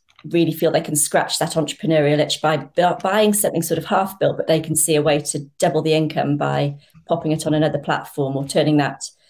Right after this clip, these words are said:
awkward, clunky service thing into a product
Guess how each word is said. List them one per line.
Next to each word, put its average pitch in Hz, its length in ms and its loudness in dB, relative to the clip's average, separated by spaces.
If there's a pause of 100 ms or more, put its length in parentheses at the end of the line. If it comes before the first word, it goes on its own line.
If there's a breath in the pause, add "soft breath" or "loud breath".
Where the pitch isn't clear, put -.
(480 soft breath)
awkward, 165 380 0
clunky 147 560 0 (400 loud breath)
service 185 540 2
thing 147 160 0
into 147 280 0
a 147 240 0 (180)
product - 480 -2